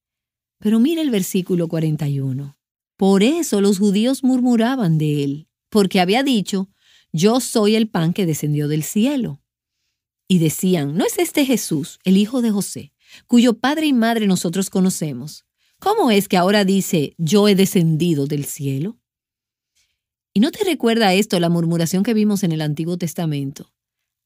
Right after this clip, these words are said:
Antes y después de que Dios enviara el maná del cielo, los judíos murmuraron. Ellos murmuraron contra Moisés, murmuraron contra Dios cuando Él envió maná del cielo. Y ahora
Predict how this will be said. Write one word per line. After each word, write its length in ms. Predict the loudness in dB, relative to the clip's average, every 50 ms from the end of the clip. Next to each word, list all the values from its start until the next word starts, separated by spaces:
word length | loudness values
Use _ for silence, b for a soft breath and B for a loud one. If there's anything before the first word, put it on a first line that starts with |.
| _
Antes 520 | -2 0 0 2 0 2 0 0 0 0 -2
y 80 | 0 0
después 440 | 2 0 0 -2 0 0 2 2 2
de 100 | 0 0
que 80 | 0
Dios 240 | 0 0 0 0 0
enviara 420 | 0 0 0 0 0 0 0 0
el 80 | 0 0
maná 320 | 0 0 0 -2 -2 -2
del 140 | -2 -4 -4
cielo, 520 | -6 -6 -6 -6 -6 -6 -8 -12 -16 -20 -20 _ _ _ -10
los 160 | -8 -8 -6
judíos 340 | -4 -2 -2 0 -2 -2 -2
murmuraron. 800 | -2 -2 -2 -2 -2 0 -2 -2 -2 -2 -4 -4 -6 -8 -10 -14 _ _ _ _ -2
Ellos 280 | 0 0 2 2 2 2
murmuraron 640 | 2 2 2 2 2 2 2 2 2 2 0 0 0
contra 240 | 0 -2 0 0
Moisés, 580 | 0 2 2 0 0 -2 -4 -4 -4 -6 -8 -18 b b b b b b b b b
murmuraron 640 | 4 6 6 8 8 8 6 6 6 4 4 2 2
contra 300 | 2 2 2 2 2 2
Dios 260 | 2 2 2 0 0
cuando 320 | 0 0 2 2 2 2 2
Él 120 | 2 2
envió 280 | 2 2 2 2 2 2
maná 360 | 2 0 0 0 0 0 -2
del 120 | -2 -4
cielo. 540 | -6 -6 -6 -6 -6 -6 -8 -10 -12 -16 -20 _ -4
Y 80 | -2 -2
ahora 460 | 0 0 0 0 0 -2 -4 -6